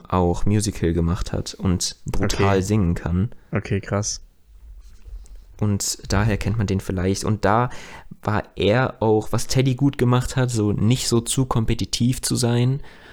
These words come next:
Speaker 1: sondern einfach sein Leben zu chillen, witzig zu sein, den Leuten eine gute Zeit zu machen. Da war er so ein bisschen zu kompetitiv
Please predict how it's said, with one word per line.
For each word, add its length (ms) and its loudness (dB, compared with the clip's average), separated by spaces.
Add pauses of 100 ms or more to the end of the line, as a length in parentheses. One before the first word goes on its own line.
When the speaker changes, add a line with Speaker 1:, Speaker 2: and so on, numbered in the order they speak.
(120)
Speaker 1:
sondern 320 2
einfach 240 0
sein 180 0
Leben 200 2
zu 100 -6
chillen, 320 2
witzig 280 -2
zu 120 -2
sein, 180 2
den 140 2
Leuten 180 4
eine 80 0
gute 200 -2
Zeit 260 0
zu 80 -2
machen. 260 0
Da 140 0
war 140 0
er 160 4
so 100 0
ein 20 2
bisschen 240 0
zu 180 2
kompetitiv 720 0